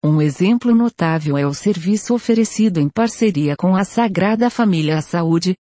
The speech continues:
que assegura uma ampla rede de hospitais e clínicas, garantindo atendimento de excelência. Os requisitos para adesão são simples e claros:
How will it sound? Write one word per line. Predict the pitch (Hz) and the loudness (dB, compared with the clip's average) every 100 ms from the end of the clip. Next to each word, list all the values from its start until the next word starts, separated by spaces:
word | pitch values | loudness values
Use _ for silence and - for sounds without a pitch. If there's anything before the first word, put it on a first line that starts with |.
| - | -6
que | 247 | -2
assegura | 220 190 165 190 226 | -2 -2 0 2 4
uma | 233 | 2
ampla | 180 160 175 139 | 2 0 0 -2
rede | 143 175 185 143 | 0 0 0 -2
de | 131 | -2
hospitais | 151 - 220 - 202 220 214 190 | -2 -2 -2 0 -2 0 0 -2
e | |
clínicas, | - 185 196 165 147 139 - _ _ - | 0 2 2 2 -2 -6 -8 _ _ -4
garantindo | 233 233 254 254 247 214 | 0 4 2 2 2 2
atendimento | 151 151 151 170 190 196 196 185 | 2 0 0 2 2 2 0 -2
de | 165 | -4
excelência. | 202 - 208 190 170 - 151 139 - _ _ _ _ - | -6 -2 0 2 0 -2 -2 -2 -4 _ _ _ _ -4
Os | 269 247 | -4 0
requisitos | 247 233 202 147 214 - 247 - | 0 2 -2 2 -2 0 -4 -2
para | 214 202 | 0 0
adesão | 143 143 151 170 196 | 0 -2 0 0 2
são | - 160 | 2 0
simples | - 151 - 190 156 156 | 2 -2 0 0 0 -2
e | |
claros: | 156 180 180 202 220 | 0 2 2 0 -2